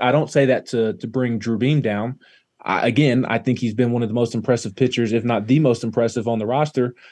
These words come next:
But speaking to the potential and, and how much talent that this offense has, like, they, they've tagged up on, on their own guys. I, I've, I've seen it. I've heard about it. This offense will be fine. It's not gonna be what it was last year.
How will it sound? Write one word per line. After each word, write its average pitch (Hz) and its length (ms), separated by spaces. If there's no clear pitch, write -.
But 131 220
speaking 156 460
to 147 120
the 123 100
potential 135 920
and, 131 200
and 117 200
how 131 120
much 120 260
talent 147 460
that 120 100
this 135 180
offense 127 480
has, 160 380
like, 120 280
they, 175 480
they've 147 260
tagged 208 360
up 185 240
on, 151 260
on 139 180
their 131 160
own 165 180
guys. 92 440
I, 120 380
I've, 131 340
I've 131 240
seen 180 300
it. 202 140
I've 131 180
heard 165 220
about 165 260
it. 160 140
This 147 160
offense 143 440
will 127 280
be 117 160
fine. 104 320
It's 113 140
not 139 120
gonna 160 100
be 165 100
what 170 120
it 143 60
was 170 240
last 175 320
year. 170 260